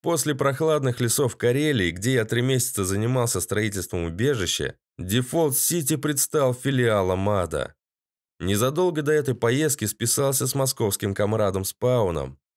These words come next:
который обещал продать большую партию патронов для сайги. У нас в Петрозаводске нет нужного количества, да и продавцы в оружейных магазинах начали поглядывать подозрительно. Вот уж не думал, что так сложно купить двадцать тысяч патронов.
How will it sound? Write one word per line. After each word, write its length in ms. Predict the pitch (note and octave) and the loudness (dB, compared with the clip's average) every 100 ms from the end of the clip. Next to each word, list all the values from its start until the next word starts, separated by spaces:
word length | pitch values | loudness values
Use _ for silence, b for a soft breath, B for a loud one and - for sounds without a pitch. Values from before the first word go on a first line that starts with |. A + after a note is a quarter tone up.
| - | -6
который 480 | A2 B2 F3+ F3 E3 | -4 -2 0 2 2
обещал 460 | D3+ D#3+ E3 D#3+ | 2 0 2 2
продать 420 | C3+ D3 C#3+ D3 C3+ | 2 0 2 0 2
большую 480 | C#3 B2+ C#3+ B2 | 0 2 2 0
партию 420 | B2 B2+ B2 C3+ C3+ | 2 0 0 -2 -2
патронов 540 | D3 B2+ A#2 F#2 F2+ | -2 0 0 0 0
для 140 | F#2 | -2
сайги. 680 | F2 F#2+ F2+ F#2+ F2+ B1+ - _ _ _ _ _ _ | 0 0 -2 -2 -4 -4 -10 _ _ _ _ _ _
У 100 | F#2 | -2
нас 200 | A#2+ F3+ | 2 2
в 40 | - | 0
Петрозаводске 760 | D#3 D#3 D3 D3+ D#3+ C3 - | -2 0 2 2 2 0 0
нет 340 | C3 D3+ D#3 C#3+ | 0 2 0 0
нужного 360 | C#3+ A#2+ G#2 | 0 2 0
количества, 720 | G2 G2 B2+ D3 G#2 F#2 D#2+ D#2 | 2 0 0 0 -2 -2 -2 0
да 100 | G#2 | 0
и 80 | C3+ | 0
продавцы 560 | D3 A#2+ B2 - D#3 | 0 0 0 0 0
в 60 | C#3+ | 0
оружейных 500 | C#3 B2+ C3+ A#2+ B2 | 0 2 2 0 0
магазинах 640 | B2 A#2+ A2+ A#2+ B2 C3+ | 0 2 2 2 0 0
начали 380 | D3 C3 C3+ C3+ | 0 0 0 0
поглядывать 680 | C3+ C#3 C3 A2+ F#2+ F#2 - | 0 0 2 2 2 0 -2
подозрительно. 920 | F#2+ F#2+ G#2 A2+ G#2 D#2+ D2 C2 - _ _ _ _ | 0 0 0 -2 -2 -4 -6 -8 -12 _ _ _ _
Вот 340 | - G#2 D3+ E3 | -4 -2 0 0
уж 180 | C3+ C#3 | 0 0
не 140 | D3 | 0
думал, 360 | C#3+ F3+ D3+ A#2+ | 0 0 2 0
что 220 | - C#3 | 0 -2
так 200 | C3 B2 | 0 0
сложно 440 | - D3 C#3+ C3 | 0 0 0 0
купить 400 | B2 B2 C3+ B2+ | -2 -2 -2 -2
двадцать 480 | A2+ A#2+ A2+ A2+ - | 0 0 2 -2 -4
тысяч 400 | G#2+ G2 F2+ - | -4 -2 -4 -2
патронов. 720 | F2+ F2+ A#2+ B2+ E2+ B1+ - | -2 -2 0 0 0 -4 -10